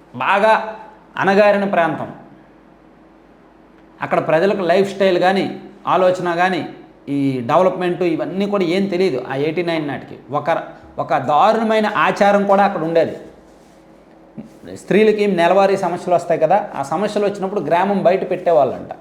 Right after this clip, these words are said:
గ్రామం బయట ఒక రెండు రోజులు ఉం-, ఉంచేవాళ్ళంట. ఆ గ్రామం బయట కూడా అక్కడ కొండలు అవి ఉంటాయి,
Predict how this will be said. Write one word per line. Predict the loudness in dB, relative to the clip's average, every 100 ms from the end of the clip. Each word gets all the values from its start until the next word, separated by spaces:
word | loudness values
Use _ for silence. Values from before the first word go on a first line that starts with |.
| -20 -20 -20 -20 -20 -20 -20 -20 -20 -20 _ -20 _ -14 -2
గ్రామం | 2 2 4 4
బయట | 4 4
ఒక | 2 2 2
రెండు | 2 4
రోజులు | 4 2
ఉం-, | -2 -6 -4
ఉంచేవాళ్ళంట. | -2 2 2 2 -2 -8 -16 -18
ఆ | -8
గ్రామం | 0 2 4
బయట | 4 4 2
కూడా | 4 4
అక్కడ | 2 0
కొండలు | 0 0 -2 0
అవి | 0
ఉంటాయి, | 0 -4 -10